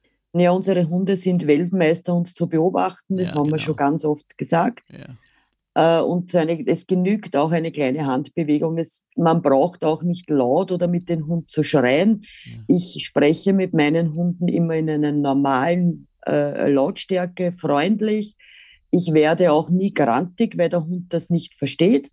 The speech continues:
Speaker 2: Ja.
Speaker 1: Äh, wir müssen uns einmal vor Augen halten, alles, was mir mein Hund zeigt, habe ich ihn bewusst oder unbewusst gelernt.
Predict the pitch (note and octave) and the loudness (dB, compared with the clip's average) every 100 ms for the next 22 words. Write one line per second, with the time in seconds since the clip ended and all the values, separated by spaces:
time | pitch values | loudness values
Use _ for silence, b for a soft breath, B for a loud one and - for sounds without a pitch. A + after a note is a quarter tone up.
0 | _ A2 F#2+ G2 - _ _ _ - E3+ | _ -12 -12 -14 -20 _ _ _ 2 4
1 | F3 F#3+ G#3+ A3 A3 - G#3+ G#3+ G3 F3+ | 4 2 4 2 0 -2 -2 0 0 0
2 | F3+ F3+ D3 C#3 G3 F#3 E3 E3 E3 F3+ | -2 0 2 2 0 -4 -4 -4 -6 -6
3 | - G#2 F3+ G#3+ - E3+ F3 F#3 F#3 F3+ | -2 0 0 -4 -2 -4 -2 -4 -4 -2
4 | D#3+ D#3 C3+ F3 F3 - - C3 G3 - | -2 -4 -2 -2 -2 -4 0 2 2 -2
5 | - - D#3+ D#3 F#3 F3+ F3+ F3 D#3+ F3+ | -6 -2 0 2 0 0 0 0 0 2
6 | G#3+ G#3+ F3 E3 D3+ F3 F3+ F3 D#3+ - | 0 -2 -4 -2 -2 -2 -2 -2 -4 -10
7 | - D#3+ C#3 A#2 A2+ B2 | -6 0 2 2 -2 -8